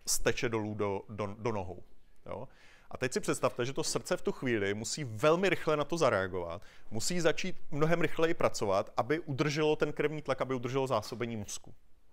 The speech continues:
Jo. Tohle, tahle regulace samozřejmě běží přes beta receptory, přes beta jedna receptory.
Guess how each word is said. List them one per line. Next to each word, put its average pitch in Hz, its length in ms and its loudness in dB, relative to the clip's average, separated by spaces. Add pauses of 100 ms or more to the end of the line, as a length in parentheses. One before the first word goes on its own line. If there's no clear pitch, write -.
(160)
Jo. - 120 -10 (360)
Tohle, 175 340 6
tahle 165 320 4
regulace 107 500 2
samozřejmě 131 440 -4
běží 117 360 0
přes - 180 -6
beta 110 260 0
receptory, 101 460 -4
přes 110 160 -4
beta 117 220 -4
jedna 101 200 -4
receptory. 90 560 -10